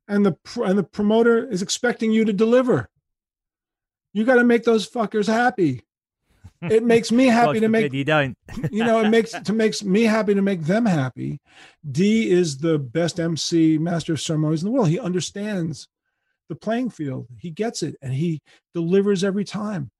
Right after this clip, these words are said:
Speaker 1: Uh, and that's what, and so when you ask me, I've stood shoulder to shoulder with him thousands of <laughs> shows to the point where it, nothing surprises me.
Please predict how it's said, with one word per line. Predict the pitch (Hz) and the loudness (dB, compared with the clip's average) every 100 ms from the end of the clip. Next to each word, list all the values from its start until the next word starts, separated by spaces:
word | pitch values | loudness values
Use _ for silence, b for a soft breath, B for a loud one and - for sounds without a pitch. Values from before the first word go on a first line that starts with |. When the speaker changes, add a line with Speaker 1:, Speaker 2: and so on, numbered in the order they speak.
| _ _ _ | _ _ _
Speaker 1:
Uh, | 156 156 147 151 160 | -8 -6 -4 -6 -10
and | 156 156 | -6 -4
that's | 165 160 | -4 -4
what, | 180 175 - | -4 -6 -4
and | 165 | -6
so | 156 190 | -2 2
when | 165 170 175 175 | 2 2 -2 -2
you | 180 | -2
ask | 185 226 - | 0 -2 -2
me, | 202 | -4
I've | 180 175 | -4 -4
stood | - 247 | -6 -6
shoulder | - 240 226 | -2 0 0
to | 196 | -2
shoulder | 143 208 214 | -4 -4 0
with | 180 | 0
him | 156 135 - b b b | 0 -2 -8 b b b
thousands | _ - 175 180 202 202 | _ -4 0 0 0 0
of | 185 160 | -2 -2
<laughs> | - | 0
shows | 226 220 | 2 2
to | - | 0
the | 156 | -6
point | - 185 190 | -4 -4 -2
where | 175 170 156 151 131 _ _ _ _ _ | 0 2 2 2 -2 _ _ _ _ _
it, | - 165 - _ 220 | -10 -10 -12 _ -8
nothing | 160 196 202 185 | -2 -2 -2 -6
surprises | 180 151 185 180 196 151 131 | -6 -10 -10 -8 -8 -10 -12
me. | 127 - | -16 -20